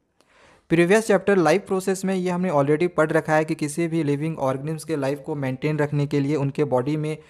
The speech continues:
कुछ ना कुछ फंक्शंस होते रहते हैं, चाहे वो लंग्स का हो, चाहे हार्ट का हो या फिर किडनी का हो। तो वो जो फंक्शंस करते हैं तो वो आपस में एक दूसरे के साथ तालमेल बैठा कर करते हैं, ना कि इंडिविजुअली करते हैं।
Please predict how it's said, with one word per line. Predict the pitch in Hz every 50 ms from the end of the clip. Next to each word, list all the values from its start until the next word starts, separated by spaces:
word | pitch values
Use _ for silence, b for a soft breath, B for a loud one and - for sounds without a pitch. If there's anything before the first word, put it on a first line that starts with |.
| B B
कुछ | B 185 185
ना | 196 185 175
कुछ | 180 180 180
फंक्शंस | - - 151 139 143 139 - 170 170 - -
होते | 147 143 147 139
रहते | 127 120 110 107 - 113
हैं, | 98 95 123 b b b b b b -
चाहे | 143 139 143
वो | 151 151
लंग्स | 143 143 139 139 143 151 147 -
का | - 151 147
हो, | 143 147 147 147
चाहे | 147 147 139 139
हार्ट | 135 135 139 139 139
का | - 143
हो | 143 143 147 143
या | 139 139
फिर | 135 143 135
किडनी | - 127 120 120 120 107
का | - 113
हो। | 110 113 117
तो | - 156
वो | 143 143 160 196
जो | 202 208 202
फंक्शंस | 202 - 156 151 147 147 175 185 185 185
करते | - - - 143 135 135 - 165
हैं | 160 160 160
तो | 160 170 160
वो | 160 151
आपस | 120 120 123 - 156 160 160 170
में | 165 160
एक | - 143 147 147
दूसरे | 143 147 143 - 160 156
के | 147 160
साथ | 147 - 147 147 156 156 - b b b b b -
तालमेल | 139 135 139 147 156 170 175 165
बैठा | 139 135 127 - 147 147 151
कर | 302 170 139
करते | 127 - 120 107 98 - 110
हैं, | 113 120
ना | 135 147
कि | 147 160
इंडिविजुअली | 156 143 139 135 135 127 127 131 127 123 127 127 139 143
करते | 139 120 107 98 - 117
हैं। | 113 120 107 104 -